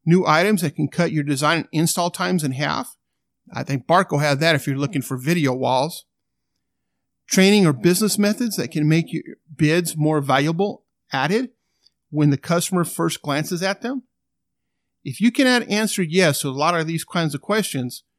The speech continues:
and many more, why did you come to Las Vegas besides the parties and the workout? By the way, I only went two, two days, half a day each,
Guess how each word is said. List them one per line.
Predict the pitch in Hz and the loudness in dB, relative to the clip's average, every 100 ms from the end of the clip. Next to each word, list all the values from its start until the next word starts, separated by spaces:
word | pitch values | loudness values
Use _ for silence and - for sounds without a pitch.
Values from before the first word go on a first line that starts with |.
| _ _ _ _ _ _ _ _ _ _ | _ _ _ _ _ _ _ _ _ _
and | 160 170 | 2 6
many | 202 214 | 6 6
more, | 170 214 143 127 139 _ _ _ | 6 6 2 -2 -8 _ _ _
why | 147 151 185 | -4 -2 0
did | 220 240 | -2 -4
you | |
come | 202 165 165 | -4 -2 -2
to | 170 | -2
Las | 147 165 - | -2 -2 -2
Vegas | 135 139 170 | -4 -4 -8
besides | - 180 139 147 | -8 -6 -4 -4
the | 170 | -6
parties | - 143 131 165 165 - _ | -6 -6 -4 -4 -6 -12 _
and | 143 135 139 156 - | -10 -8 -8 -10 -12
the | 151 180 | -10 -6
workout? | 202 262 160 135 - _ _ _ _ _ _ _ _ | -4 -4 -6 -8 -10 _ _ _ _ _ _ _ _
By | - 143 175 175 | -12 -2 2 2
the | 160 | 0
way, | 165 135 - | 0 -2 0
I | 156 | 0
only | 220 202 | 0 0
went | 180 180 - _ - | 0 -2 -4 _ -12
two, | - 190 _ _ | -12 -12 _ _
two | - 233 | 0 2
days, | 220 135 147 - - | 2 2 -2 -6 -6
half | 165 170 | -2 -2
a | 190 | -2
day | 196 | -4
each, | 160 143 143 | -2 -2 -4